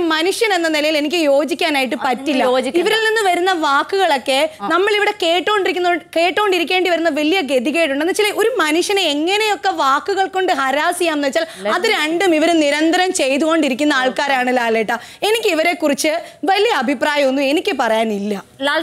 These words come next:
Speaker 2: സർ, ഒരു കാര്യം ഞാൻ ക്ലിയർ ചെയ്ത് കൊടുക്കട്ടെ. മിസ്, മിസ്സസ് ലക്ഷ്മി പ്രിയ, നിങ്ങളോടൊരു കാര്യം പറയാനുള്ളത്, എൻ്റെ പട്ടി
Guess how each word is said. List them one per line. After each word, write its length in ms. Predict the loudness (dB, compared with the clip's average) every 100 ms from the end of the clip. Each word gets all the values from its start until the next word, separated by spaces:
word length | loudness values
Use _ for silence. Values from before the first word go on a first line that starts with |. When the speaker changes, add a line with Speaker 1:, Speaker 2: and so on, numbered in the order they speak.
| 0
Speaker 2:
സർ, 100 | 2 2
ഒരു 60 | 0
കാര്യം 220 | -2 -2
ഞാൻ 80 | -2 0
ക്ലിയർ 160 | 0 0
ചെയ്ത് 120 | 0
കൊടുക്കട്ടെ. 340 | -2 -4 -6 -8 -10 -20 _ _ _ _ _ _ -6 -2
മിസ്, 200 | -2 -6 -6 -6
മിസ്സസ് 460 | -4 -6 -6 -4 -2
ലക്ഷ്മി 320 | -2 -2 -4 0
പ്രിയ, 140 | 0 -2 -4
നിങ്ങളോടൊരു 360 | -2 2 0 0
കാര്യം 300 | 0 0 0 0
പറയാനുള്ളത്, 480 | 0 0 0 0 0 -2 -4 -2
എൻ്റെ 260 | 0 0 -2 -2
പട്ടി 360 | -4 -4 -4